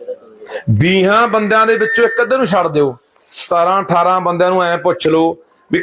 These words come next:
ਘੱਗਰ ਟੁੱਟਿਆ ਤੁਹਾਡੇ ਇੱਥੇ ਨੇੜੇ, ਮਾਨਸਾ ਡੁੱਬਿਆ, ਸਰੂਰਗੜ੍ਹ ਦਾ ਏਰੀਆ ਡੁੱਬਿਆ, ਉਦੋਂ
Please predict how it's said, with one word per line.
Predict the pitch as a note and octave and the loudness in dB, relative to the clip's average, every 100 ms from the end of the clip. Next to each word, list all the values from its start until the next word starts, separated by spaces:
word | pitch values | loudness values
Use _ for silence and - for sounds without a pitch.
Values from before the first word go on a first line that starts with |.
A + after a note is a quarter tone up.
| A#3 | -2
ਘੱਗਰ | F3 F3+ | 0 0
ਟੁੱਟਿਆ | F3+ F3 D#3 | 0 0 0
ਤੁਹਾਡੇ | D3+ D3 | 0 0
ਇੱਥੇ | C3 | 0
ਨੇੜੇ, | C3+ A#2+ A#2 A2+ _ _ _ _ _ _ - | -2 -2 -4 -10 _ _ _ _ _ _ -4
ਮਾਨਸਾ | C#3 D3+ D3 E3+ | 0 0 0 0
ਡੁੱਬਿਆ, | D#3+ C#3 D#3+ D#3+ | 0 0 2 2
ਸਰੂਰਗੜ੍ਹ | D3+ D#3 D3+ D#3+ E3+ | 2 0 2 2 2
ਦਾ | F3 | 2
ਏਰੀਆ | D#3+ D3+ | 2 0
ਡੁੱਬਿਆ, | C3 A2+ A2 | 0 0 -2
ਉਦੋਂ | G#2 | -2